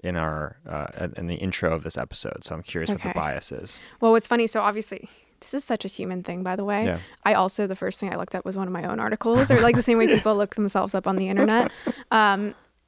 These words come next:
Speaker 2: and it was funny because it was my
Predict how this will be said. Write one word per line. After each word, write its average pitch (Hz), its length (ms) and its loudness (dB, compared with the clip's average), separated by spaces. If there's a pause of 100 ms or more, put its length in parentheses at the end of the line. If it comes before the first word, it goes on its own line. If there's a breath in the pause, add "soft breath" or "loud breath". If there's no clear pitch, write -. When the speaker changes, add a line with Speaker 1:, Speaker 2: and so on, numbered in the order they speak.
Speaker 2:
and 214 520 4 (640)
it 247 80 6
was 226 140 6
funny 214 260 4
because 233 260 0
it 208 80 0
was 196 260 -6
my 190 440 -2